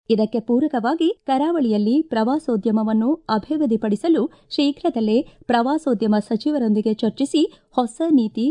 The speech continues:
ರೂಪಿಸಲಾಗುವುದು ಎಂದು ತಿಳಿಸಿದರು. ಉತ್ತರ ಕನ್ನಡ ಜಿಲ್ಲೆಯ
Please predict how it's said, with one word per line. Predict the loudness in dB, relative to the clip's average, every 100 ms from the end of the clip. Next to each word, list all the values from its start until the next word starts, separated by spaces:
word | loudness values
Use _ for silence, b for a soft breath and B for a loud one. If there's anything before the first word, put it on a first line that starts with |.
| 0
ರೂಪಿಸಲಾಗುವುದು | -2 0 -4 0 -2 0 0 0 2
ಎಂದು | 2 0 -2
ತಿಳಿಸಿದರು. | 0 0 0 -2 -2 -2 -4 _ _ _ _ _ _ _ _ _ _ _ -4
ಉತ್ತರ | -4 -2 -2 0
ಕನ್ನಡ | 0 -2 -2
ಜಿಲ್ಲೆಯ | 0 0 2